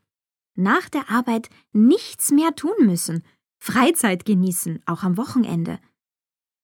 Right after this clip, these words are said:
Aber da gibt's ja noch die Berufsschule. Also auch während der Lehre Schule. Ui, ich muss ja noch Mathe-Hausübung machen.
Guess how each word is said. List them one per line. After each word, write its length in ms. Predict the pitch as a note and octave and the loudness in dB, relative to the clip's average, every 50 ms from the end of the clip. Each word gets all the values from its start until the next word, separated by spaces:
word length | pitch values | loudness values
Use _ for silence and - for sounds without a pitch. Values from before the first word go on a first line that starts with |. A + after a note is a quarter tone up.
| _ _ _ _ - | _ _ _ _ 0
Aber 400 | - G#3+ G3+ A3 A3+ A3 A3 G#3 - - - - - - | 0 2 4 4 4 4 4 2 -2 -8 -18 -20 -16 -10
da 100 | - A3 | -8 -6
gibt's 300 | - - A#3 - - - | -4 -4 -4 -4 0 2
ja 80 | A#3 A3+ | 4 4
noch 180 | A3 A3 G#3 | 4 4 2
die 140 | - - A3 | 0 -2 -2
Berufsschule. 960 | - A3+ G3+ F3+ G3+ A#3+ A#3+ - - - - - E3 D#3+ E3 D#3 E3+ E3+ F#3 F3+ _ _ _ _ _ _ _ _ _ _ _ _ _ _ _ _ _ _ - | 0 0 0 0 0 -2 -2 -4 -6 -8 -8 -6 -6 -4 -2 -2 -2 -2 -4 -6 _ _ _ _ _ _ _ _ _ _ _ _ _ _ _ _ _ _ -4
Also 440 | - G3 G3+ - - G#3 G3 G3 | 0 0 0 2 2 0 0 0
auch 240 | - F3+ F#3 F#3 - | 0 -2 -2 -4 -4
während 560 | G3+ F#3 G#3+ A#3+ C4 G#3 E3+ E3+ F3 - - | -2 2 2 2 2 2 0 -2 -4 -6 -4
der 120 | - F3+ E3+ | -2 -2 0
Lehre 400 | F3 F3 A3 C4+ C4+ G3 F3+ F3 | 0 2 2 2 0 0 -2 -2
Schule. 500 | - - G3+ G3 F#3+ F3 E3+ E3+ F3 F3 - _ _ _ _ _ _ _ _ _ _ _ _ _ - | -2 -2 -2 0 0 0 0 -2 -4 -6 -8 _ _ _ _ _ _ _ _ _ _ _ _ _ 2
Ui, 200 | - E4+ A3 E3+ - _ _ | 4 4 4 2 -2 _ _
ich 100 | - G3 | -4 0
muss 140 | G#3+ D4 D4 | 2 2 4
ja 80 | C#4+ C4+ | 4 2
noch 120 | B3+ B3+ | 2 2
Mathe-Hausübung 800 | A#3 B3 A4 - - C#4 G#3+ F#3 F#3 F#3 F3+ F#3 F3+ F#3 F#3 F3+ | 0 -2 -2 -2 -2 -2 0 0 -2 -2 -2 -4 -2 -2 0 0
machen. 400 | F3+ F3+ F3 - G3+ F#3+ F3+ | -2 -2 -4 -6 -8 -8 -8